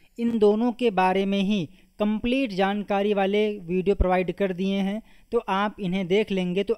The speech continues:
आपको यहाँ से detail में idea लग जाएगा। So let's start। तो सबसे पहले आपको इस portal को open करना है student dot nilit dot G O V dot in। इस portal को आप open करेंगे तो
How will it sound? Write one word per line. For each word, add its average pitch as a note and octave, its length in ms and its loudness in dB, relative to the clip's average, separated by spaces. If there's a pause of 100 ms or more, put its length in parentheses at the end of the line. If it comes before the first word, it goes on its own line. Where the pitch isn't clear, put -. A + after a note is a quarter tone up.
आपको F3 340 -2
यहाँ E3 280 0
से E3+ 260 -2 (520)
detail A#3 440 2
में A3+ 280 -2
idea F3 380 2
लग F#3+ 240 2
जाएगा। C3+ 540 -4 (320)
So A3 180 0
let's A#3+ 380 0 (160)
start। B2 580 -8 (400)
तो A3 80 0
सबसे A#3 420 0
पहले A#3 320 0
आपको G3 520 -4
इस A3+ 200 -8
portal G3+ 480 0
को A3+ 200 2
open G#3+ 340 0
करना G#3 400 -6
है A3 220 -8 (340)
student A3+ 580 -2 (160)
dot F#3+ 440 2
nilit G3+ 440 -2
dot F3+ 380 0
G E3+ 180 -4
O G#3 140 4
V A#3 140 -2
dot F#3+ 380 0
in। D#3+ 180 -4 (600)
इस A#3+ 200 -4 (100)
portal G#3 420 2
को A#3 120 2 (120)
आप G3+ 220 0
open G#3+ 300 -2
करेंगे G3+ 380 0
तो G#3+ 140 -6